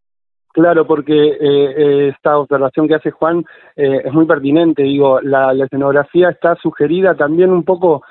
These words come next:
eh, si uno lo quiere pensar, no es que explícitamente está diseñado así, eh, un poco como estos, estos espacios de silencio o de palabras, mejor dicho, que estos hermanos tienen. Eh, todo lo demás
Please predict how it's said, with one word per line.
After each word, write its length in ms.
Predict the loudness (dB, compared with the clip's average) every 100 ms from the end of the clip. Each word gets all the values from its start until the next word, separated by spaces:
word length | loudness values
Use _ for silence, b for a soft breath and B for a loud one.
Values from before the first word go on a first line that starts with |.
| b b
eh, 520 | -8 -4 -2 -4 -6 -10 _ -18 -12
si 100 | -2
uno 140 | 0 2
lo 100 | 0
quiere 200 | 0 -2
pensar, 440 | -4 -4 -2 -2 -2
no 100 | -6
es 80 |
que 120 | -6 -8
explícitamente 680 | -6 -10 -6 -4 -2 -4 -4
está 400 | -2 -2 -2 -6 b _ _
diseñado 480 | -10 -4 0 2 0
así, 360 | 2 2 2 -2 B _
eh, 240 | -2 -2
un 180 | -2 -2
poco 280 | 0 0 0
como 220 | 0 -2
estos, 500 | -2 0 0 0 -2 -12 -20 -18
estos 260 | -6 -2
espacios 540 | -2 -2 -4 0 0 0
de 140 | -6
silencio 760 | -6 0 2 2 0 0 2 2
o 220 | 2 0
de 120 | 0
palabras, 440 | -2 0 2 0 -2
mejor 280 | -4 -2 -2
dicho, 340 | 0 -2 -2 -4
que 180 | -6
estos 220 | -4 -6 -4
hermanos 360 | -2 -2 -4 -2
tienen. 380 | 0 0 -2 -10 b b _ _ -4
Eh, 300 | -2 -2 -6 0
todo 200 | 2 4
lo 120 | 2
demás 320 | 2 0